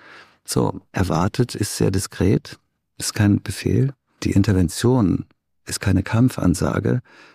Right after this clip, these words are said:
Und das Gegenwärtige hat wirklich gar nichts mit dem Zeitgeist zu tun. Das Gegenwärtige ist unser Leben. Das, was wir zu bewältigen haben. Wir haben nur eines. So, das Gedächtnis erwartet die Intervention des Gegenwärtigen. Das ist für mich seit Jahren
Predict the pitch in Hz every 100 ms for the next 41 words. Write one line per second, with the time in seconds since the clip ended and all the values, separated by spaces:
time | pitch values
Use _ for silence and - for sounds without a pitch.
0 | _ 98 98 - 107 117 101 101 101 107
1 | 101 104 101 110 - 85 - 92 - -
2 | 104 - 123 - - - - 98 - 90
3 | - - - 95 104 110 110 113 110 107
4 | 107 117 98 - 87 90 - _ _ _
5 | - 95 101 95 98 - 110 110 98 85
6 | - 87 87 90 113 110 87 95 - -
7 | 107 - - - - - - - 110 95
8 | 95 - 110 - 143 - - 101 - 98
9 | 90 95 117 117 - 107 113 113 107 -
10 | 104 98 - 110 110 107 110 104 101 120
11 | - 123 120 165 170 - - - - _
12 | _ _ - - 113 110 107 165 123 104
13 | 104